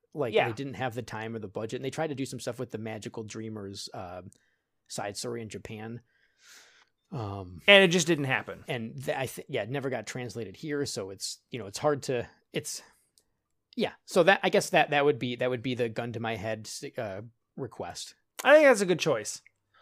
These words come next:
Speaker 2: I think that's, I think that's a good choice, and I think that's actually a better choice than, than Chrono Trigger. Um, yeah, it's a good question.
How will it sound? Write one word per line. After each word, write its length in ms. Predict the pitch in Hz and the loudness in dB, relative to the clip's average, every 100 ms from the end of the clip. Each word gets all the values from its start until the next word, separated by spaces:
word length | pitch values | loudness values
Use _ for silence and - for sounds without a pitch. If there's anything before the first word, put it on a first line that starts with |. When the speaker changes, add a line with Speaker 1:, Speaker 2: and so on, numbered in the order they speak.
| _ - | _ 8
Speaker 2:
I 80 | 220 | 12
think 140 | 262 | 12
that's, 200 | 269 - | 10 8
I 140 | 202 | 8
think 160 | 202 240 | 8 8
that's 180 | 269 262 | 8 8
a 40 | |
good 240 | 190 170 180 | 6 6 6
choice, 380 | - 170 170 160 | 8 10 10 8
and 80 | |
I 80 | 151 | 4
think 160 | 143 156 | 4 6
that's 180 | 165 165 | 6 6
actually 340 | 151 147 156 | 4 4 4
a 60 | 135 | 4
better 400 | 113 139 139 135 | 2 0 2 0
choice 420 | - 135 127 - | 2 2 0 -2
than, 360 | 135 120 117 104 | -4 -4 -6 -6
than 160 | 120 | -6
Chrono 280 | 113 120 117 | -4 -6 -6
Trigger. 400 | 107 110 110 107 _ _ _ _ - | -8 -8 -8 -10 _ _ _ _ -6
Um, 420 | 135 127 120 120 - _ _ _ _ _ _ | -2 -2 -4 -10 -16 _ _ _ _ _ _
yeah, 120 | 285 | 2
it's 100 | 226 | 2
a 40 | - | 4
good 120 | 202 | 4
question. 300 | 214 190 131 | 6 4 0